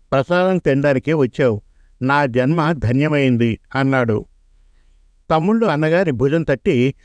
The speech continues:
"ఊరుకో అన్నయ్య, అమ్మ వచ్చి మనల్ని దీవిచ్చింది,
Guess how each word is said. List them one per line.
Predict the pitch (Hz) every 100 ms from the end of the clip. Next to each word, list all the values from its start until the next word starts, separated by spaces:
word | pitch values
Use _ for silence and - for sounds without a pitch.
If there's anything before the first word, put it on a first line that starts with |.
| _ _
"ఊరుకో | 120 147 170 180
అన్నయ్య, | 151 131 127 127 123 123 - _ _
అమ్మ | - 135 185
వచ్చి | 160 - 165
మనల్ని | 170 139 139 131
దీవిచ్చింది, | 143 127 139 143 - 117 117